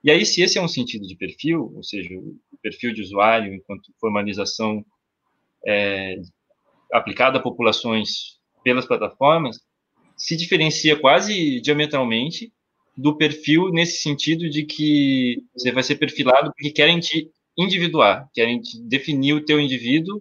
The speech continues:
pra, é, persegui-lo de algum, de alguma maneira, né, pra encontrá-lo, eventualmente eliminá-lo, ou, enfim, fazer o que tem que ser feito. Que é uma coisa que, como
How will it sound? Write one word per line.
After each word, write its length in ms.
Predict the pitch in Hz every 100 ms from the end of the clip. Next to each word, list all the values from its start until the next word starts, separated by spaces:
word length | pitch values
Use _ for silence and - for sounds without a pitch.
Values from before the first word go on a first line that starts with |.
| -
pra, 680 | 156 143 139 135 123 117 113 _ - - 110 107 _ - -
é, 460 | 110 104 101 98 - _ _ _ _ _ -
persegui-lo 680 | 123 - 110 110 147 143
de 80 | 113
algum, 260 | 113 113 120
de 100 | 120
alguma 240 | 117 123
maneira, 420 | 120 117 104 92
né, 160 | 98 104
pra 200 | 101 98
encontrá-lo, 640 | 98 110 107 104 120 123
eventualmente 800 | 104 101 - 107 104 101 107 110
eliminá-lo, 680 | 104 104 101 98 95 131 131
ou, 200 | 113 110
enfim, 220 | 104 113
fazer 560 | - 101 101 113 120 117
o 80 | 110
que 160 | 110 _ _
tem 100 | 113
que 80 | 113
ser 140 | - 120
feito. 380 | - 110 104 _ _ _ _ _ _
Que 80 | -
é 40 |
uma 180 | 123 127
coisa 200 | 135 123
que, 320 | 120 120 110 -
como 340 | - 110 107